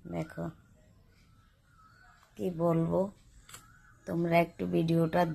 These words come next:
দেখবে। আর আমার দেখো ক্যামেরাম্যান, আমার নাতিন, ও মনে যা চাইছে সিঁদুর দিয়ে, কি জানি কি দিয়ে মেখে দিচ্ছে, আমি তাও জানি না। তো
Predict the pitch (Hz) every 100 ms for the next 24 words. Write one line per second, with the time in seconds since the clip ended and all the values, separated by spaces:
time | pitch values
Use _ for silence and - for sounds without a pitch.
0 | 165 160 160 175 180 190 - - 160 135
1 | 151 160 160 170 175 165 160 170 165 165
2 | 147 160 165 165 180 208 - - - -
3 | - - - - - 175 170 170 170 170
4 | 165 - 170 196 - - - - - -
5 | - 170 170 170 165 170 175 170 165 160
6 | 156 165 - - 170 160 170 - - 190
7 | 214 - - - - - - 170 165 175
8 | 175 165 156 170 165 170 175 208 - -
9 | - - _ - _ - _ _ - -
10 | - - 190 214 208 202 208 214 - 196
11 | 196 180 190 190 175 165 185 170 165 156
12 | - 190 196 - - - 165 170 165 160
13 | 160 165 165 156 165 185 226 - - -
14 | - _